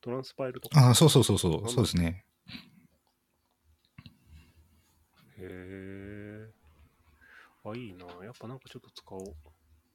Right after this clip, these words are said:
Speaker 1: 会社のサンドボックスでなんか試してみたい。
Speaker 2: ああ、いいと思います。
Speaker 1: うん。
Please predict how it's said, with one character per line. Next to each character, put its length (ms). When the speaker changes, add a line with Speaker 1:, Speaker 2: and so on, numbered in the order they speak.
Speaker 1:
会 140
社 140
の 80
サ 140
ン 80
ド 80
ボ 80
ッ 120
ク 80
ス 100
で 60
な 80
ん 40
か 100
試 260
し 40
て 80
み 60
た 120
い。 80
Speaker 2:
あ 240
あ、 40
い 100
い 40
と 100
思 140
い 40
ま 120
す。 120
Speaker 1:
う 40
ん。 360